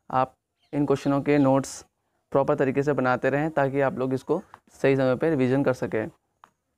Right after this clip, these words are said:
दोस्तों, वीडियो के एंड में मैं आप लोग को एक सरप्राइज क्वेश्चन दूंगा, जिसका आंसर आप लोग मुझे कमेंट बॉक्स में देंगे। तो चलते हैं क्वेश्चंस की ओर। दोस्तों, अगर आप लोग इस चैनल पर दोस्तों नए हैं, तो मेरे चैनल को सब्सक्राइब करना बिल्कुल भी ना भूलें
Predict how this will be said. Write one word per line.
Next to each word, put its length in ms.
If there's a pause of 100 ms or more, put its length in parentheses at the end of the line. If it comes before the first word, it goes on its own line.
(340)
दोस्तों, 260
वीडियो 260
के 60
एंड 220
में 280 (540)
मैं 100
आप 180
लोग 120
को 80
एक 100
सरप्राइज 360
क्वेश्चन 340
दूंगा, 300 (420)
जिसका 260
आंसर 240
आप 140
लोग 100
मुझे 240
कमेंट 300
बॉक्स 220
में 120
देंगे। 320 (840)
तो 340 (260)
चलते 260
हैं 60
क्वेश्चंस 360
की 100
ओर। 120
दोस्तों, 400
अगर 400
आप 120
लोग 100
इस 100
चैनल 140
पर 80
दोस्तों 280
नए 280
हैं, 160 (500)
तो 80
मेरे 320 (140)
चैनल 240
को 240
सब्सक्राइब 400
करना 220
बिल्कुल 260
भी 80
ना 120
भूलें 380